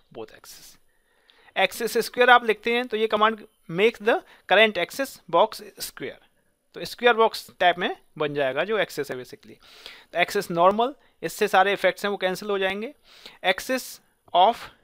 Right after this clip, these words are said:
this command turn off all axis labeling, tick, marks and background, ये सब कुछ उसे ऑफ कर देगा। एक्सिस on करेंगे, this command turn on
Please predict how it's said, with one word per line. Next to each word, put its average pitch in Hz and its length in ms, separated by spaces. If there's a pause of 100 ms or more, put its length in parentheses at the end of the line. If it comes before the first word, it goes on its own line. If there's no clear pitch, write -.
(160)
this 208 200
command 226 360
turn 233 240
off 226 200 (120)
all 220 280
axis - 280
labeling, 165 520 (440)
tick, 214 280 (200)
marks 165 480
and 175 220
background, 120 460 (480)
ये 151 60
सब 165 180
कुछ 165 200
उसे 185 240
ऑफ 170 280
कर 175 100
देगा। 185 260 (380)
एक्सिस 160 340
on 190 240
करेंगे, 233 340 (260)
this 175 120
command 214 300
turn 214 240
on 233 180